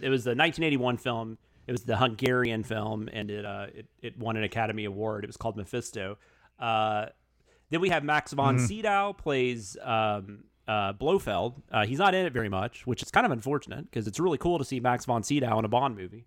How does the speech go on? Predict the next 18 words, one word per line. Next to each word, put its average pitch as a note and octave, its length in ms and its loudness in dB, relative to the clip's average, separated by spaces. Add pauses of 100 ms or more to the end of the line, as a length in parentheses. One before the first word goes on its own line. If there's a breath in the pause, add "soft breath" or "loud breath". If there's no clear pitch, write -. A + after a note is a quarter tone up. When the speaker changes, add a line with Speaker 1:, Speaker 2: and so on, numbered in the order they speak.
Speaker 1:
Max E3+ 180 2
von E3+ 140 2
Sydow, D3 280 2
of B2+ 120 0
course, B2 260 0
Speaker 2:
Mm-hmm. C3 80 0
Speaker 1:
legendary B2+ 400 4
actor, G2+ 540 -2
uh, F#2+ 160 2
The G2+ 180 0
Exorcist, A2+ 840 0
uh, G2 140 0
Ingmar B2+ 420 2
Bergman's A#2 420 0
The G#2+ 80 -6
Seventh F#2+ 320 -4
Seal, A#2+ 640 -6 (420)
uh, G#2 480 2